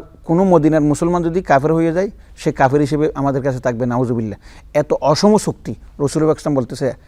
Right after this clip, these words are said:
"আমি যুদ্ধ চাই না, যতই অসম শক্তি হোক, মুসলমানের মধ্যে আমি ভ্রাতৃত্ব চাই।" কিন্তু তার সুফল কীভাবে আসলো? মক্কা বিজয় হয়ে গেল। এবং মক্কা বিজয়ের পরে দেখেন যারা অস্ত্রধর আছেন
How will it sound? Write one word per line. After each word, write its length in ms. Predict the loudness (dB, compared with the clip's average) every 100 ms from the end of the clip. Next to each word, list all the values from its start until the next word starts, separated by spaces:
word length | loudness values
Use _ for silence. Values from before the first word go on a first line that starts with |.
| -18 -4
"আমি 160 | -2
যুদ্ধ 380 | 0 0 2 2
চাই 220 | 2 -2
না, 160 | -4 -6 -12 -20 -20 -12 0
যতই 280 | 0 4 2
অসম 280 | 2 0
শক্তি 300 | -2 -6 -6
হোক, 140 | -6 -6 -12 -10 -6
মুসলমানের 400 | -2 0 0 0
মধ্যে 160 | 0
আমি 140 | 0 0
ভ্রাতৃত্ব 480 | 0 -2 -4 -8
চাই।" 160 | -8 -8 -10 -14 -6
কিন্তু 180 | -4 0
তার 140 | 2 0 -6 -16 -2
সুফল 340 | 0 2 0
কীভাবে 340 | 2 2 2
আসলো? 240 | 0 -4 -12 -14 -4
মক্কা 280 | 0 2 2
বিজয় 260 | 0 0 0
হয়ে 180 | 0 -2
গেল। 160 | -4 -10 -20 -6
এবং 180 | -2 2
মক্কা 300 | 0 2 2
বিজয়ের 280 | 4 2 2
পরে 200 | 0 2
দেখেন 300 | 2 0 -8 -12 -20 -18 -8
যারা 440 | 0 2 2 -2 -2
অস্ত্রধর 500 | -2 0 2 4 4
আছেন 240 | 4 -2